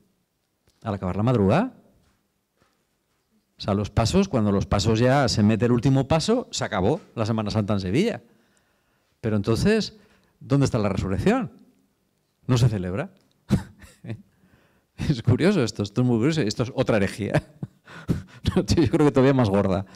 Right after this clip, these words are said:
No celebrar la resurrección. No, son las dos cosas, la pasión y la resurrección. Pasión, muerte y resurrección. Esto es lo que se celebra en el Tríodo Pascual. Y lo más importante es la resurrección, por supuesto.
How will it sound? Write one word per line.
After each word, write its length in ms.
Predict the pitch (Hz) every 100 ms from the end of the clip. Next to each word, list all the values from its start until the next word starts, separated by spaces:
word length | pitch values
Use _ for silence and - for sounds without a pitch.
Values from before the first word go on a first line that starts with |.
| - - - _ _
No 220 | 117 123 127
celebrar 320 | 135 113 110
la 120 | 104
resurrección. 640 | 98 - 92 - 90 98 - _ _ _ _ _
No, 120 | 156
son 160 | 160 180
las 140 | 208
dos 140 | 190 190
cosas, 460 | 208 - 92 92 -
la 80 | -
pasión 460 | 95 - 214 233 - _ _ _ _ _
y 80 | -
la 100 | 90
resurrección. 520 | 90 - 87 - 92 - _ _ _
Pasión, 280 | 95 117 131
muerte 280 | 104 202 202
y 20 |
resurrección. 500 | 151 113 90 - 185 - _ _ _ _ _
Esto 220 | 127 120 143
es 40 |
lo 80 | 139
que 60 |
se 120 | 123 123
celebra 280 | 120 127
en 60 | 117
el 100 | 98
Tríodo 260 | - 101 90
Pascual. 340 | - - 85
Y 60 | -
lo 100 | 95
más 160 | 104 120
importante 460 | 113 107 113 110
es 60 | 127
la 100 | 104
resurrección, 500 | 104 87 92 104 87
por 180 | - -
supuesto. 520 | 80 87 - -